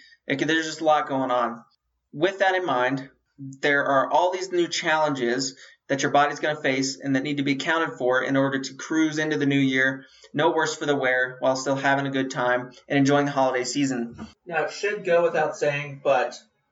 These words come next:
I do wanna make the disclaimer here that although I am a doctor, I'm not your doctor necessarily, and I want you to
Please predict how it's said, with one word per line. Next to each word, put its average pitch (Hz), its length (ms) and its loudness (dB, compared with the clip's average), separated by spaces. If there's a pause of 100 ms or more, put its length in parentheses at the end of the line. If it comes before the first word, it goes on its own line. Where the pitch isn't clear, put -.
(120)
I 151 60 -12
do 165 240 0
wanna 151 240 0
make 139 280 2 (260)
the 151 80 -4
disclaimer 139 540 -4
here 139 260 0
that 123 300 0 (500)
although 151 220 4
I 143 60 2
am 175 180 2
a 135 60 -6
doctor, 120 380 -2
I'm 135 80 0
not 147 280 -4
your 165 200 -2
doctor 117 680 -6
necessarily, 135 760 -4 (500)
and 151 180 2
I 135 60 0
want 175 260 0
you - 140 -12
to 156 520 -10